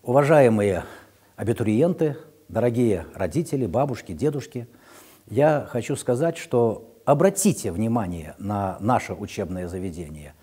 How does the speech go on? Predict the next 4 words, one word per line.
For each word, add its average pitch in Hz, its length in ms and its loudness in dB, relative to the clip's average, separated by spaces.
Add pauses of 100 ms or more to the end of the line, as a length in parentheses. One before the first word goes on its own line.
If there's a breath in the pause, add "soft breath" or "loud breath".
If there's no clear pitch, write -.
(280 loud breath)
Оно 151 420 6
действительно 117 960 0 (360 loud breath)
является 131 1000 4 (600)
нестандартным, 131 1000 2